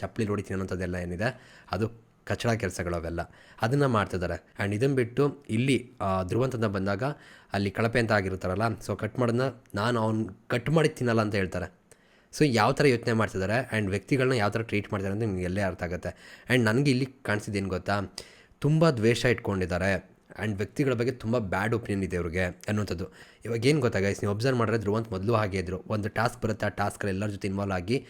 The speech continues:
ಇದೇ ಗಿಲ್ಲಿಯವ್ರ ಜೊತೆ, ಕಾವೇರಿ ಜೊತೆ ಚೆನ್ನಾಗಿರ್ತಾರೆ. ಅವಾಗ ಅವ್ರುಗಳೇ ಉತ್ತಮ ಕೊಡ್ತಾರೆ. ಯಾಕೆ? ನಿಮ್ಮ ಬದಲಾವಣೆ ನೋಡಿ. ಇಲ್ಲಿ ಎಲ್ಲೋ ಒಂದು ಕಡೆ ಧ್ರುವಂತ್ ಒಬ್ಬರನ್ನ ಅರ್ಥ ಮಾಡ್ಕೊಳ್ಳೋದು ತುಂಬ ಎಡಗ್ತಾ ಇದ್ದಾರೆ. ಅವರ ಪರ್ಸನಲ್ ಲೈಫಲ್ಲಿ ಏನಾಗಿದೆಯೋ ಅದ್ರದ್ದು ಎಫೆಕ್ಟ್ ಇಲ್ಲ ಆಗ್ತಿದೆಯಾ ಅದು ಗೊತ್ತಿಲ್ಲ ನನಗೆ. But ಆದ್ರೆ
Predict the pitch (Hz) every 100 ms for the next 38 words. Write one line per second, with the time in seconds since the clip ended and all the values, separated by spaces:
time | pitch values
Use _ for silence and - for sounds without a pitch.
0 | - - 90 110 110 104 107 110 104 107
1 | 101 101 104 104 - 98 90 - 90 -
2 | - - - 113 101 110 120 113 113 101
3 | - 92 90 90 101 - 107 95 87 90
4 | 101 95 87 85 - - - - 104 107
5 | 107 143 135 123 117 113 123 117 - 92
6 | 104 110 117 113 101 95 95 92 - 123
7 | 117 - 107 107 - 98 104 95 98 90
8 | 104 - - - 95 92 107 101 127 120
9 | 117 107 107 98 101 101 - 92 110 107
10 | 104 104 95 92 92 95 85 90 104 95
11 | 87 92 107 95 92 95 113 -